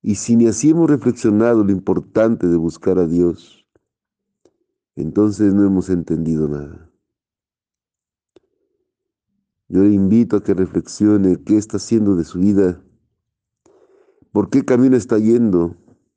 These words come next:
y busque la única verdad que está en la palabra de Dios. Y empiece a caminar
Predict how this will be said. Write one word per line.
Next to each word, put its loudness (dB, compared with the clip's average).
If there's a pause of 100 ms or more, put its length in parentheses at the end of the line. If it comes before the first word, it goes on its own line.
(1120)
y 0
busque -2 (840)
la -4
única 0
verdad 0 (680)
que -4
está -4
en 0
la -4
palabra -8
de -14
Dios. -20 (1400)
Y 0
empiece 0
a 0
caminar 0